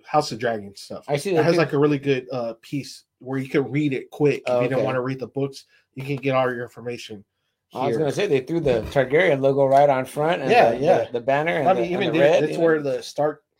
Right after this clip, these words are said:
Speaker 1: bends the knee.
Speaker 2: Oh, yeah. That's right.
Speaker 1: Right
Speaker 2: Yeah.
Speaker 1: there, where, where
Speaker 2: That's
Speaker 1: the
Speaker 2: cool.
Speaker 1: Stark, uh, bends the knee
Speaker 2: John?
Speaker 1: to the, no, no, it's, uh, the one who bent the knee, the one who always said the, the
Speaker 2: Oh.
Speaker 1: bent the knee first. Where, you remember, 'cause they were, they were their own kingdom. Remember the North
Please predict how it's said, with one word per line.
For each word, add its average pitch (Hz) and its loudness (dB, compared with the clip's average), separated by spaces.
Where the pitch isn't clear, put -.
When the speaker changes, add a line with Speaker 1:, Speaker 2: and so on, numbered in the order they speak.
Speaker 1:
bends 151 -6
the 151 -14
knee. 165 -10
Speaker 2:
Oh, 117 -6
yeah. 120 -4
That's 104 -20
right. 143 -18
Speaker 1:
Right 123 -8
Speaker 2:
Yeah. 127 -16
Speaker 1:
there, 143 -6
where, 120 -8
where 123 -6
Speaker 2:
That's 113 -6
Speaker 1:
the - -16
Speaker 2:
cool. 151 0
Speaker 1:
Stark, 135 0
uh, 123 -4
bends 135 -8
the 131 0
knee 127 2
Speaker 2:
John? 139 -4
Speaker 1:
to 147 -2
the, 127 -2
no, 170 0
no, 165 2
it's, 135 -6
uh, 131 -2
the 143 0
one 160 4
who 156 0
bent 165 0
the 139 -4
knee, 123 -6
the 127 -4
one 147 -4
who 143 -4
always 147 0
said 143 -4
the, 127 -4
the 120 -10
Speaker 2:
Oh. 147 4
Speaker 1:
bent 143 0
the 151 -6
knee 147 -4
first. 143 -4
Where, 156 2
you 190 -14
remember, 196 -2
'cause 170 -6
they 180 -2
were, 202 -4
they 165 -2
were 208 4
their 190 2
own 180 2
kingdom. 160 -4
Remember 147 -6
the 139 -6
North 165 -4